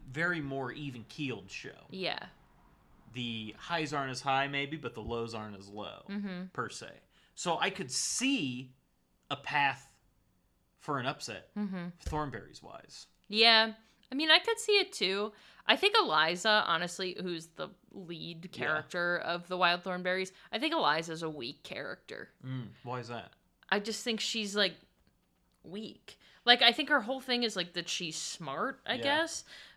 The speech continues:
Speaker 2: But,
Speaker 1: <laughs>
Speaker 2: <laughs> but,
Speaker 1: I
Speaker 2: like,
Speaker 1: guess.
Speaker 2: every single person in her family's more interesting than her.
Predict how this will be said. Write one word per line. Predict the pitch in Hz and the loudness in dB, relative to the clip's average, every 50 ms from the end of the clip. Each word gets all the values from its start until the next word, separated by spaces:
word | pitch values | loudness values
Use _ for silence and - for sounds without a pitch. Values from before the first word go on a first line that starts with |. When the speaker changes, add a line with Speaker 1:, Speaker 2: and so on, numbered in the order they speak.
| _ _ | _ _
Speaker 2:
But, | 220 220 - - - - | 8 8 8 8 0 -10
Speaker 1:
<laughs> | - - | -18 -20
Speaker 2:
<laughs> | - - | -4 0
but, | 262 - - - 226 - - 220 294 285 285 330 277 269 - - - 202 - | 0 0 0 -2 -4 2 4 4 4 6 6 4 4 4 2 -2 -6 4 6
Speaker 1:
I | 262 262 - | 6 6 8
Speaker 2:
like, | 220 247 247 240 135 | 8 8 8 8 6
Speaker 1:
guess. | 165 - - - - - - - _ _ _ - _ _ _ _ _ - | 0 -4 -4 -10 -14 -14 -16 -20 _ _ _ -20 _ _ _ _ _ 8
Speaker 2:
every | 240 277 285 262 269 294 302 294 | 10 10 10 6 4 2 2 2
single | 277 - 285 269 254 247 226 214 | 2 0 0 0 0 0 0 0
person | - 220 196 180 - 170 147 | 0 -2 -2 -2 -2 -6 -8
in | 147 151 170 | -8 -8 -6
her | 180 160 156 | -6 -6 -6
family's | - 156 131 123 110 110 123 180 - | -6 -8 -8 -8 -8 -10 -12 -10 -12
more | 139 135 110 | -12 -12 -12
interesting | 98 - - 185 - - - - - - | -12 -12 -14 -14 -12 -12 -14 -14 -12 -14
than | 190 180 | -12 -12
her. | 185 - - 208 202 | -12 -12 -12 -14 -16